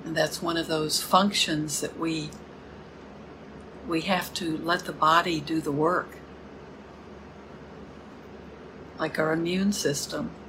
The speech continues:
I love that part of his essay. There's so much about our body that's so much more complicated. It's a good thing that they're, that our body can take care of that.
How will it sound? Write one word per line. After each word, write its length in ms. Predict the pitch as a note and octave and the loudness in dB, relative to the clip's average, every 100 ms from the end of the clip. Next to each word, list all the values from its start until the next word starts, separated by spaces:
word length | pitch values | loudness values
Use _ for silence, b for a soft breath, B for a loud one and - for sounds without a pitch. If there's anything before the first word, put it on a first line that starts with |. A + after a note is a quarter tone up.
| - | -10
I 80 | D3+ | -4
love 300 | D#3 E3+ F3 | 2 4 4
that 320 | E3 D#3 D3+ - - | 6 6 6 0 -14
part 240 | - D#3+ D#3 | 4 6 6
of 120 | - | 2
his 220 | D3+ C#3+ | 0 0
essay. 500 | E3 F#3 - D3+ C#3+ C#3 - - - - - - - - - - - - - - - - - - | 0 0 0 0 -4 -6 -10 -14 -14 -14 -14 -14 -14 -16 -16 -16 -16 -16 -16 -16 -14 -14 -14 -6
There's 200 | E3+ D#3 | -2 2
so 240 | - F3 | 6 6
much 300 | E3+ E3+ D#3+ | 6 4 2
about 280 | D#3 D#3 D3+ | 2 4 6
our 140 | D3+ C#3 | 6 8
body 420 | D3 D#3 D#3+ D#3+ | 10 10 8 0
that's 260 | D3 D3 | -4 0
so 320 | - D#3+ D#3+ E3 | 2 4 4 4
much 320 | D#3 - - | 0 -2 2
more 160 | D3+ | 2
complicated. 960 | C#3+ - E3 E3 E3 - D3+ C#3 - - - | 2 6 4 4 -6 -2 -2 -2 -4 -6 -8
It's 300 | - - D#3+ | -2 0 -2
a 20 | |
good 320 | - E3 - | 0 -2 -2
thing 320 | F3+ E3 D#3+ | -2 0 0
that 200 | D3+ - | -2 -4
they're, 240 | D3 C#3 C#3 - - - - - - - - - - - - - - - - - - - - - - - - - - - - - - - - - - - - | -2 -2 -2 -8 -14 -14 -16 -14 -14 -14 -14 -14 -14 -16 -16 -16 -16 -16 -16 -16 -16 -16 -16 -16 -14 -16 -16 -16 -16 -16 -16 -16 -14 -14 -16 -16 -16 -12 -2
that 120 | D#3+ | 2
our 100 | D#3 | 2
body 440 | D3+ D#3+ E3 E3 | 6 10 10 6
can 200 | - D3+ | 0 -2
take 260 | C#3+ C#3+ - | 0 -2 -2
care 320 | - D#3 D#3 | 0 0 2
of 160 | D3 C#3+ | -2 -2
that. 380 | C3 C#3+ - | -2 -2 -8